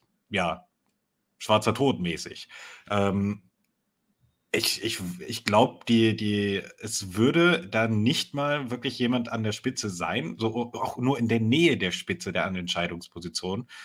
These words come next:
ähm, der halt ein, eine typisch, ja, eine klare Linie fahren könnte. Die gesamte Antwort auf sowas würde mit fast hu-, hundertprozentiger Wahrscheinlichkeit komplett feminin ausfallen.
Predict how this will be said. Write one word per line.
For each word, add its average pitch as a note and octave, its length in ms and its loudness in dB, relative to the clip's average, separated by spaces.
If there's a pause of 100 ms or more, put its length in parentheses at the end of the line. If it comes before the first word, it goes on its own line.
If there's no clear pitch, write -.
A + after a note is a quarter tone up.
(320)
ähm, G#2+ 520 2 (460)
der A#2 400 8
halt A#2 240 6
ein, A2+ 240 2
eine G#2+ 480 0
typisch, B2 600 0 (180)
ja, G2+ 120 2 (200)
eine A2 180 -2
klare B2+ 500 4
Linie A#2+ 360 0
fahren E2 300 -6
könnte. B2+ 380 -4 (460)
Die A2 240 -4 (140)
gesamte D#3+ 840 2 (1000)
Antwort F3 520 6
auf G2 120 -6
sowas F#2+ 460 -4 (240)
würde C3 560 4
mit G#2 160 -6 (560)
fast - 460 -2
hu-, - 300 -6 (360)
hundertprozentiger C3 580 2
Wahrscheinlichkeit A#2 680 2
komplett C3+ 360 0
feminin G2 480 0
ausfallen. F#2+ 540 -2